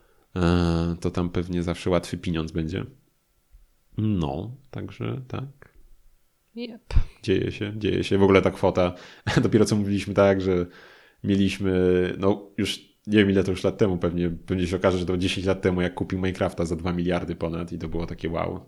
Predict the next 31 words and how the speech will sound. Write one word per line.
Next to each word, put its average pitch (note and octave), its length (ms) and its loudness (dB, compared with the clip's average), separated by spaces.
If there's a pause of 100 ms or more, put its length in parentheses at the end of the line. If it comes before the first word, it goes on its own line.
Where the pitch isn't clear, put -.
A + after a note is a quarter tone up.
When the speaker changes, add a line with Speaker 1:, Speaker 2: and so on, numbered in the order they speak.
(220)
Speaker 2:
Mm. F#3+ 160 -2
Speaker 1:
Ale G2+ 160 4
z G2 60 2
drugiej G#2+ 160 4
strony G2 240 2
to G2 100 -2
mieliśmy F#2+ 340 -2
pojedyn-, F#2+ 560 0 (240)
nie G2 220 2
takie G2+ 220 0
duże F#2+ 320 0
raczej F2 260 0
studio F2+ 460 0
i F#2 100 2
jedną F#2 260 0
markę, F#2+ 380 -2
nie? E2 160 -6
Więc, E2 380 -12 (180)
Speaker 2:
No. G#3+ 440 -4
Speaker 1:
więc, - 460 -8
y, F2 500 -4
a E2+ 40 0
tutaj F2 280 0
mamy F2 380 0
szereg F2 380 -2
marek, E2+ 500 0 (300)
tysiącu, F2 640 -2
ty-, F2+ 200 -4
tysiące F2+ 420 -4
pracowników, E2+ 680 -4
stu-, F2 180 -2